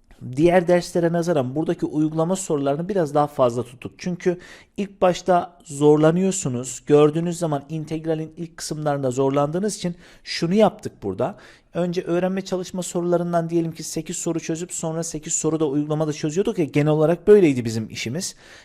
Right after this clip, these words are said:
Şimdi burada beş altı soru öğrenme çalışma sorusu çözüyorsak on iki on üç tane uygulama sorusu çözüyoruz. Ve arkasında da beş tane genel uygulama var ve her birinde on sekizde yirmi arasında soru var.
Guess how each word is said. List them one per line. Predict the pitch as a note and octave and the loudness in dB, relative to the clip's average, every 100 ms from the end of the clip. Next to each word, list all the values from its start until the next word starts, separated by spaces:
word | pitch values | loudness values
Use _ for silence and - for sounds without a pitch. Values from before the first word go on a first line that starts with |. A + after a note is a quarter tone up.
| - | -14
Şimdi | - G3 F3+ D3+ | -8 -6 -6 -4
burada | G3+ B3 F#3 F#3+ - | -4 0 0 0 0
beş | F3 F#3+ | 0 2
altı | F#3+ F#3 - | 0 -2 -4
soru | - F3+ | -4 -2
öğrenme | D#3+ D3 D#3 F3 | 0 2 2 0
çalışma | F#3 E3+ D3 - | -2 -4 -4 -8
sorusu | - C3+ A#2+ - | -6 -6 -6 -6
çözüyorsak | C3+ C#3+ A3 G#3+ A3 G#3+ - | -4 -2 -2 0 -2 -2 -6
on | E3 G#3 | -4 -4
iki | G#3+ | -6
on | D#3+ E3+ | -4 -4
üç | A3+ - | -6 -6
tane | E3 F3 | -6 -6
uygulama | E3 C#3+ C#3+ | -6 -6 -4
sorusu | C#3+ A#2+ A2 - | -4 -6 -6 -6
çözüyoruz. | G#2 G2 G#2+ F#2 - - - - - C3 | -6 -4 -4 -4 -10 -14 -20 -20 -12 -6
Ve | C#3 | -4
arkasında | C#3 D3+ G3 F3+ G3+ G3 A3+ | -4 -4 -6 -6 -6 -2 0
da | A3 F#3+ | 0 2
beş | A3 - | 0 -2
tane | - F#3 G3+ | 0 0 0
genel | F3+ F3 F#3+ | 0 0 2
uygulama | F3 C#3 B2+ A#2 A2+ | 2 2 0 0 0
var | F3+ G3 | 0 0
ve | |
her | D#3 - F#3 F3+ | -4 -2 0 2
birinde | E3 D3 C#3 F#3+ | 0 0 0 -2
on | F#3+ F3+ F#3+ | 0 -2 -2
sekizde | F3+ D3+ D#3 | -4 -4 0
yirmi | F3 E3 E3+ | 0 4 4
arasında | C#3+ B2 D#3+ F3+ | 4 2 -2 -2
soru | - C#3+ C3+ | 2 4 6
var. | G#2+ | 4